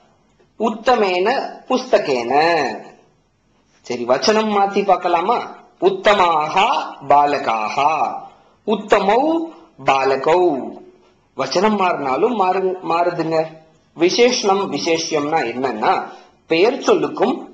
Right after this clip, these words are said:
உரிச்சொல்லுக்கும் இருக்கக்கூடிய தொடர்பு தாங்க. பெயர் சொல் அப்படிங்கிறது பாலகா, அந்த உரிச்சொல் குணத்தை சொல்றது விசேஷ்யம், விசேஷணம் அப்படின்னு சொல்றாங்க. அதுக்கடுத்து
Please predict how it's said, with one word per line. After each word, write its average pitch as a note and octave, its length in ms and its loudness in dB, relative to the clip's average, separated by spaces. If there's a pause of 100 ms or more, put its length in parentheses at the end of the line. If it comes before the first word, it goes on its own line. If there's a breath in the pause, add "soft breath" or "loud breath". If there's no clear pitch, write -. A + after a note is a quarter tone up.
உரிச்சொல்லுக்கும் G3 840 2
இருக்கக்கூடிய C#3 560 -2
தொடர்பு E3 420 -2
தாங்க. C3 400 -2 (500 soft breath)
பெயர் D#3+ 300 2
சொல் G#3+ 380 0
அப்படிங்கிறது C3+ 760 -2 (140)
பாலகா, B2+ 840 -2 (340 loud breath)
அந்த A#2+ 260 -4
உரிச்சொல் D3 640 -2
குணத்தை E3+ 460 0
சொல்றது A#2+ 800 -2 (600)
விசேஷ்யம், C3+ 960 -4
விசேஷணம் B2 760 -4 (120)
அப்படின்னு G#2+ 560 -12
சொல்றாங்க. B2 520 -6 (880)
அதுக்கடுத்து G#3+ 720 0